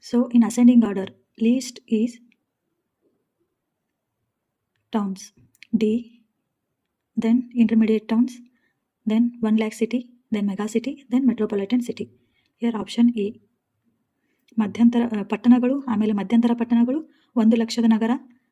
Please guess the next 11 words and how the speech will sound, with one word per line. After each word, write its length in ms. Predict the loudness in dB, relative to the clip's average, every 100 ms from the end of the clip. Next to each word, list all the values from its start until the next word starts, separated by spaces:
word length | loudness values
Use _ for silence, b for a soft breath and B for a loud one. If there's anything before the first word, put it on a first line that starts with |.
| _ -2
ಆಮೇಲೆ 260 | 0 4
ಮೆಗ-, 260 | 4 4 -6
ಆ, 200 | -8 -6
ಮೆಟ್ರೋಪಾಲಿಟನ್ 520 | -4 -2 0 0 0
ಸಿಟಿ, 320 | 0 -2 -6 -12 _ -4
ನಂತರ 240 | 0 2 2
ಮೆಗಾ 200 | -2 -2
ಸಿಟಿ. 240 | -8 -12 -14 _ _ b b b b
ಕ್ವಶನ್ 240 | -4 0
ನಂಬರ್ 260 | 2 0 -2
ಹದಿನೇಳು, 640 | -4 -4 -4 -6 -10 _